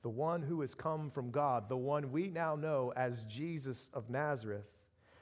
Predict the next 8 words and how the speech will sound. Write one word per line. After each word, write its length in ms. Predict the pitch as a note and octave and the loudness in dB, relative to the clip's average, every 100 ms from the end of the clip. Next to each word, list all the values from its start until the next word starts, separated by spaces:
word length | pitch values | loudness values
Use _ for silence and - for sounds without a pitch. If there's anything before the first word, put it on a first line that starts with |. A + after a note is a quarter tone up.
| - | -10
who 120 | - | -6
perfectly 560 | A#2+ E3 F3 D#3+ - C3 | 0 2 2 0 -2 -4
keeps 380 | A2 D#3+ D#3 - | -2 -4 -4 -4
the 120 | B2+ | -2
law 540 | B2+ C#3 C3+ A#2+ A2 A#2 - _ - | 0 2 4 2 0 -6 -20 _ -8
on 140 | A#2 | -4
their 260 | A2 D3 D3+ | 0 0 2
behalf 540 | B2+ A2 A2 G#2 - | 0 -2 -2 -4 -12